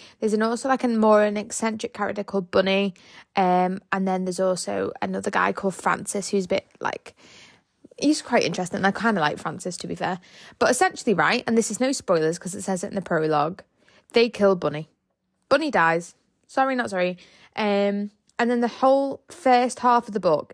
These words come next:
is essentially, like, building the relationship up with the characters, who's who, understand the dynamics.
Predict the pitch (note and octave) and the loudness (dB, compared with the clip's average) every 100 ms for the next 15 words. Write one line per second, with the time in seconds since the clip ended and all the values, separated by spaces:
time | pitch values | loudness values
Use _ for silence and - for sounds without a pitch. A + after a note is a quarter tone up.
0 | _ G#3 F#3+ G3 F#3+ - G3+ F3+ E3+ - | _ -8 -6 -8 -8 -8 -4 0 0 -2
1 | - - - _ _ - A#3 A3+ G#3+ G#3+ | -12 -20 -20 _ _ 4 6 4 2 0
2 | G#3 F#3+ F3+ - F3 F#3 F3 F3 F3+ F3+ | 2 0 -2 -4 -4 -2 -2 -2 -8 -4
3 | E3+ - F3+ - G#3 G#3 G3+ - F3 F3 | -4 -2 -6 -2 0 0 -2 0 2 2
4 | G3 G3+ G3+ G#3+ G#3 G3+ G3 F#3 F3+ E3 | 0 -4 -4 -4 -2 -2 0 0 -2 -4
5 | E3+ F3 - - | -4 -8 -10 -18